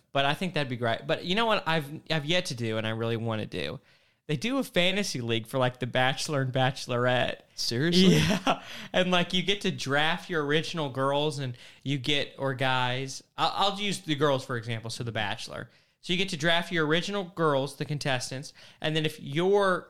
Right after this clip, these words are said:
Speaker 1: contestant wins, you get points. But you get points, like, if they get a rose that week or if they get a date,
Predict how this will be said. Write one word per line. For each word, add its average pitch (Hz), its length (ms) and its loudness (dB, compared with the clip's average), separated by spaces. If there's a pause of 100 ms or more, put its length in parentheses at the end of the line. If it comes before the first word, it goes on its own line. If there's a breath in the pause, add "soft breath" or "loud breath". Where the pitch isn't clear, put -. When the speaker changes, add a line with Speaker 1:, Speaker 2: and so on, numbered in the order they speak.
Speaker 1:
contestant 135 580 -2
wins, 185 340 -2
you 131 60 -4
get 120 160 -4
points. 117 320 -6
But 175 140 -4
you 175 100 -4
get 160 180 -4
points, 180 380 -4
like, 139 160 -2
if 131 80 -8
they 131 100 0
get 117 140 0
a 113 40 -4
rose 165 500 0
that 165 240 -2
week 170 300 -2 (220 loud breath)
or 139 80 -2
if 131 120 -4
they 123 100 -2
get 117 140 0
a 117 80 -2
date, 143 640 0